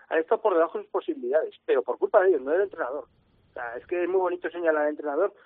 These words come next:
cuando tienes a un, el señor Silva, por ejemplo, que es un magnífico jugador y que lo quiero aquí el año que viene. Eh, hasta febrero, ¿dónde narices estaba este tío? Juan Carlos, que sí, que ha hecho una buen-, ha hecho su mejor temporada en el Huesca. Perdón, Juan Carlos, con lo que ha hecho yo el año que viene no lo quiero en este equipo.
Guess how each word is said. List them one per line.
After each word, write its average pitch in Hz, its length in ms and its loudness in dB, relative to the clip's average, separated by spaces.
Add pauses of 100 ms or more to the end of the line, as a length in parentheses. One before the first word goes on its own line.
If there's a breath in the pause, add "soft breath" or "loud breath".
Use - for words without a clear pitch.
(140 soft breath)
cuando 147 260 2
tienes 170 260 -2
a 131 80 -2
un, 147 300 -6 (300 soft breath)
el 127 140 -12
señor 131 200 -4
Silva, 185 280 0
por - 160 0
ejemplo, 247 280 -2
que - 80 -12
es - 60 -8
un 359 100 -12
magnífico 214 520 0
jugador 190 280 6
y 247 40 -4
que 208 100 4
lo 170 80 6
quiero 156 200 -2
aquí 165 100 -8
el 156 80 -2
año 139 160 -6
que 156 100 -6
viene. 185 180 -2 (640)
Eh, 147 220 -4
hasta 131 260 -4
febrero, 113 340 -6
¿dónde 196 220 -2
narices 120 340 -6
estaba 208 260 -2
este - 140 -14
tío? - 260 -4 (680)
Juan 135 240 2
Carlos, 175 400 0
que 131 100 -4
sí, - 140 -8
que 127 160 -4
ha 117 40 -6
hecho - 160 -12
una 151 140 -2
buen-, 185 260 0
ha 156 120 -2
hecho 160 180 -6 (100)
su 196 140 -14
mejor 160 300 0
temporada 185 340 2
en 185 80 0
el 165 60 0
Huesca. 117 320 -6 (280 soft breath)
Perdón, 139 300 0
Juan 120 220 -8
Carlos, 151 260 -6
con 123 160 -2
lo 120 80 -2
que 135 80 -2
ha 139 60 2
hecho 156 160 -8
yo 147 100 -4
el 139 80 0
año 135 160 -4
que 139 80 -4
viene 170 220 -2
no 127 160 -2
lo 123 100 -2
quiero 135 200 -6
en 143 60 -6
este - 140 -8
equipo. - 320 -18